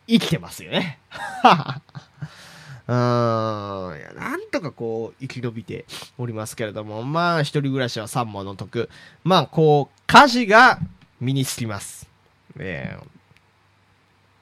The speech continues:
まあ、こう、強いられるとね、人間ね、やるんですね。えー、人間強いられるとやるもんです。えー、どんな人でも必ずやります。えー、ね。うん。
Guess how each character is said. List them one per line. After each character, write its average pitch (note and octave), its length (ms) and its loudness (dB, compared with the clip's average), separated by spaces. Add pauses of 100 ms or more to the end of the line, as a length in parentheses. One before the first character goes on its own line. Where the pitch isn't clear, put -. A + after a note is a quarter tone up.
(500)
ま B2+ 120 -2
あ、 A2+ 40 -4
こ G2+ 220 -8
う、 - 40 -6
強 D#4 280 4
い D#4+ 80 2
ら D#4+ 100 8
れ D4+ 120 2
る E3+ 100 0
と A#2 120 -6
ね、 A#2+ 120 -6
人 D3 260 -4
間 D3+ 160 -2
ね、 C#3+ 180 -2
や D3+ 200 6
る F3 100 2
ん C3+ 80 -4
で G#2+ 120 -6
す - 120 -8
ね。 D3+ 240 2 (400)
え A#2 480 2
ー、 - 20 -6
人 C3+ 140 -2
間 D3 140 2
強 A3+ 220 2
い C#4 40 0
ら D4+ 140 6
れ C#4 80 6
る A#3 120 0
と A#3 120 4
や D3+ 180 6
る D#3+ 80 2
も E3 160 0
ん B2+ 60 -6
で G2+ 100 -8
す。 - 180 -12
え B2+ 380 -2
ー、 - 20 -6
ど A3 140 2
ん A#3 80 -6
な A3+ 100 2
人 B3 180 0
で G3 80 2
も C3+ 120 0
必 D#3+ 160 2 (220)
ず E3+ 260 -2 (260)
や C3 160 -2
り A#2+ 80 -2
ま G#2+ 120 -12
す。 - 260 -18 (640)
え G2 460 -8 (680)
ー、 - 60 -14
ね。 B2+ 460 -4 (280)
う A2 60 -16
ん。 F#2 260 -12